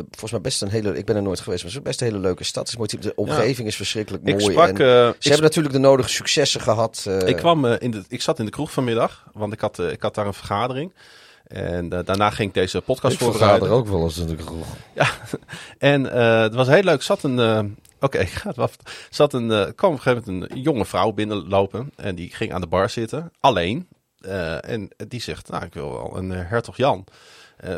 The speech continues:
Speaker 2: zei ze een beetje met een accent. Eh, bleek dat ze uit Peru kwam, maar in Amerika gewoond heeft. Eh, en haar favoriete stad was Chicago. Dus dat zal jouw deugd doen.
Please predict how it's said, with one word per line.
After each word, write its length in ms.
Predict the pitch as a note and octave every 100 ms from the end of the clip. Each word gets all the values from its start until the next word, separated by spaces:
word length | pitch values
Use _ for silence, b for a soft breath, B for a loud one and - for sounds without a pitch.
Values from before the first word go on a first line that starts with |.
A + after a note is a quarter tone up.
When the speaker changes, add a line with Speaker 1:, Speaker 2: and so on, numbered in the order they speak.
| -
Speaker 2:
zei 200 | F#2 F2+
ze 60 |
een 60 | D#2+
beetje 220 | D#2 -
met 100 | F2
een 100 | E2
accent. 480 | E2 - D#2+ D2+ -
Eh, 140 | - F#2+
bleek 260 | G2+ D3+
dat 120 | - -
ze 80 |
uit 200 | G2 A#2
Peru 260 | - A2 A2
kwam, 300 | - A#2+ A#3 _ _ _ _ _ _ _ - _ _
maar 560 | G#2+ D3+ F#2+ B2 - _
in 120 | B2+
Amerika 380 | A2 A#2+ C3 E2+
gewoond 320 | - F#2 G2
heeft. 340 | G2+ B2+ - _ b b b b b b
Eh, 360 | - F#2+ E2+ D#2+ D#2+ -
en 180 | - G2
haar 100 | G2+
favoriete 380 | - D3 G#2+ -
stad 200 | - F#2
was 160 | F2+ -
Chicago. 480 | - D#2+ G#2 F3 - _ _ _ _ _ _ b
Dus 80 | _
dat 120 | G#2
zal 140 | F#2+ G#2
jouw 140 | F#2
deugd 260 | F2+ G#2 A2+
doen. 180 | A2+